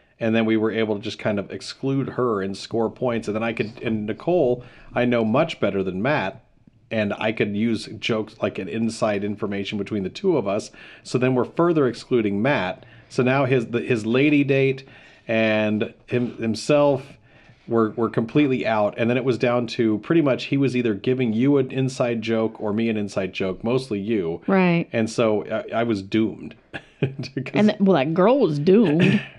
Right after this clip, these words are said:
Speaker 1: Right. She was doomed the most. Matt
Speaker 2: Yeah.
Speaker 1: was doomed second, and I was doomed the third.
Speaker 2: Yeah. So, I mean, it's, it's one of those games that I think you either have to play with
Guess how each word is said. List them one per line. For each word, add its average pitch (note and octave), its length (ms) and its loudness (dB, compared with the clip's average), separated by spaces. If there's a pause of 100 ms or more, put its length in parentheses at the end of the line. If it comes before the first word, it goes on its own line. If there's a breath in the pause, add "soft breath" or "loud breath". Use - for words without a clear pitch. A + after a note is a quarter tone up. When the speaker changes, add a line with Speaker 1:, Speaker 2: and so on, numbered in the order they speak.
(120)
Speaker 1:
Right. A#2+ 240 2
She D3 180 4
was D#3 160 4
doomed C3 360 2
the G#2+ 80 2
most. F#2+ 500 -4
Matt D#3+ 300 2
Speaker 2:
Yeah. D3 40 0
Speaker 1:
was A2 140 0
doomed G2 320 -2
second, F#2 460 -4
and F2+ 240 -8
I F#2+ 140 -4
was F#2 140 -4
doomed F2 280 -6
the E2 80 -10
third. - 360 -16
Speaker 2:
Yeah. E3 280 2
So, G#3 200 0
I - 60 0
mean, B3 140 4
it's, G#3+ 180 0
it's A#3 140 2
one D4+ 100 4
of E4 60 4
those A#3+ 160 4
games G3+ 240 4
that - 100 2
I G3 80 2
think A#3 240 4
you B3 100 4
either G3 380 4
have F#3+ 280 2
to F#3+ 440 6
play G3 240 6
with F3 300 4